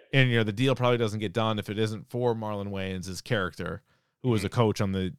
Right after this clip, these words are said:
Speaker 1: eighty-four Olympic team and that kind of thing. So, yeah, it's just a cool story. Like, it's really, it's, I don't know how much of the dialogue is true and all that shit, like, whatever. But, like, it's, it's a pretty fucking cool story.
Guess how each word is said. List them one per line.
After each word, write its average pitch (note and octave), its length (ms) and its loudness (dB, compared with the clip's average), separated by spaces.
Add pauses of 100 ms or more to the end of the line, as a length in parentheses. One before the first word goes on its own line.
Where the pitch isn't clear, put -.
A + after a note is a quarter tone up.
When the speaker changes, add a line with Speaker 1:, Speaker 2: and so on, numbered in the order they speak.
Speaker 1:
eighty-four A2 400 0
Olympic G2 320 -4
team F#2+ 280 -6
and F#2+ 100 -6
that F#2 100 -6
kind G2 140 -6
of F#2 80 -10
thing. F#2 220 -8
So, G2 320 -2 (340)
yeah, E3+ 180 8
it's E3+ 120 8
just C#4+ 140 0
a D#3 60 -4
cool E3+ 280 4
story. G#2+ 340 0
Like, A2+ 120 -2
it's A#2 180 0
really, C#3+ 420 4
it's, - 480 -6 (1120)
I D3+ 100 2
don't D#3 120 4
know C3+ 80 6
how C3+ 120 6
much C3 140 2
of A#2 60 -2
the A2+ 60 -2
dialogue F#3 520 6
is D3 100 2
true E3+ 260 0
and C#3+ 80 0
all C3 120 0
that C3+ 180 4
shit, C#3+ 160 0
like, B2+ 140 4
whatever. A#2+ 380 4
But, B2+ 200 4
like, A#2 140 4
it's, - 440 -2
it's C3 220 0
a C3+ 80 4
pretty C3 380 0
fucking A2+ 380 -2
cool G#2+ 440 -2
story. G#2 520 -2